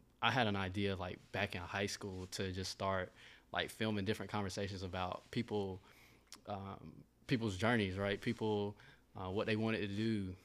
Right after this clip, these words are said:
uh, things they were doing in terms of, like, side hustles, like, nothing faith-based,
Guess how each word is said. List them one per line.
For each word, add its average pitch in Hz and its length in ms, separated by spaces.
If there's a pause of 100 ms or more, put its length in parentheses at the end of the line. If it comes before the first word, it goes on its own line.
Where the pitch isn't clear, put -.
(200)
uh, 98 180
things 110 220
they 107 80
were 104 100
doing 107 420 (220)
in 104 100
terms 101 300
of, 98 140 (100)
like, 98 240
side 104 340
hustles, 98 400
like, 90 140
nothing 113 300
faith-based, 110 840